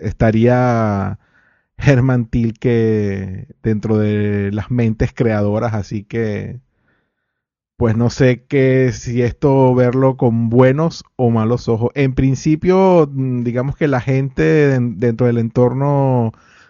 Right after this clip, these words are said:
de Argentina que, que es seguidora de la Fórmula uno, he leído por ahí que realmente esto no, <laughs> no los tiene muy contentos. Dicen que la inversión de crear un circuito nuevo, urbano,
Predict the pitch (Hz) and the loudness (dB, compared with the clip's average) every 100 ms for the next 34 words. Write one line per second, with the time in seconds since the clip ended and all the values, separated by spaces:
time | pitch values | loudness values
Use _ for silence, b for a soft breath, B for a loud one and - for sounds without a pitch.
0 | b 131 123 131 127 151 156 147 123 - | b -2 0 -2 -2 0 0 0 -2 -2
1 | 120 113 110 107 101 120 120 147 131 127 | 0 0 0 0 -2 -4 0 2 4 4
2 | 131 139 135 131 127 139 135 151 147 139 | 6 4 2 0 -2 2 2 2 2 0
3 | 139 143 139 139 156 139 123 123 135 135 | 2 0 2 0 0 -2 0 0 -2 -2
4 | 131 147 131 123 107 131 - 98 101 127 | -2 -2 0 0 -2 -6 -10 -16 -8 0
5 | 135 135 143 135 135 135 131 135 127 131 | 0 2 0 0 0 0 0 0 -2 -2
6 | 131 139 131 123 131 135 131 117 113 110 | -2 0 -2 0 -2 0 2 2 0 0
7 | 120 123 131 127 123 123 131 117 127 - | -2 -2 0 0 2 0 -2 0 -2 2
8 | 131 127 120 110 98 117 120 127 127 131 | 2 4 2 0 -6 -4 0 2 4 4
9 | 131 123 120 104 120 117 127 131 131 117 | 4 4 4 2 0 0 0 0 0 -2
10 | 113 | -4